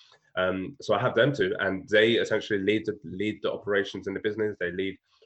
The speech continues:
all of the sales, all of the marketing, uh, with my support, with my sort of guidance, and, you know, structure it this way and bang, bang, bang, bang, and I'll oversee the final bit. And, um, and they, they, <laughs> they're away. They, they, they get on and they get things done,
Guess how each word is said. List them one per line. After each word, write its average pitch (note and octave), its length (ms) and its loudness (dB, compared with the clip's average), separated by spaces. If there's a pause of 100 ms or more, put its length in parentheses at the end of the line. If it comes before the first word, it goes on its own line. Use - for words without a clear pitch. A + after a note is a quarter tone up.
all G2+ 140 0
of F#2+ 100 -6
the F#2+ 80 -10
sales, F#2+ 380 0
all F#2+ 100 -2
of F#2 80 -12
the G2 80 -4
marketing, F#2 640 -4
uh, F2 380 -4
with F#2+ 160 -8
my F2+ 160 -4
support, F2 540 -6
with E2 100 -18
my F2+ 160 -4
sort F2+ 220 -10
of - 120 -12
guidance, F2+ 520 -2
and, E2+ 120 -10 (360)
you G2 60 -8
know, F2 180 -4 (180)
structure - 400 -2
it A2+ 60 -8
this G#2 180 -2
way F#2 140 0
and F2 100 -2
bang, F#2+ 160 -2
bang, G2 180 -4
bang, F#2+ 300 -6
bang, F#2+ 200 0
and F2+ 100 -6
I'll F#2+ 200 0
oversee G2 440 -4
the F2+ 160 -6
final F#2+ 240 -2
bit. G2+ 200 2 (520)
And, F#2 340 2
um, F#2+ 300 2
and F#2+ 180 -2 (140)
they, F#2 220 2 (100)
they, G2 220 2
<laughs> - 60 -8
they're A2+ 180 8
away. B2 340 8
They, G#2 240 2
they, F#2+ 220 -2
they G2 120 2
get - 200 2
on A2+ 280 -2
and F#2 140 -2
they F2+ 100 0
get - 240 -2
things F#2+ 200 -6
done, G2+ 260 -2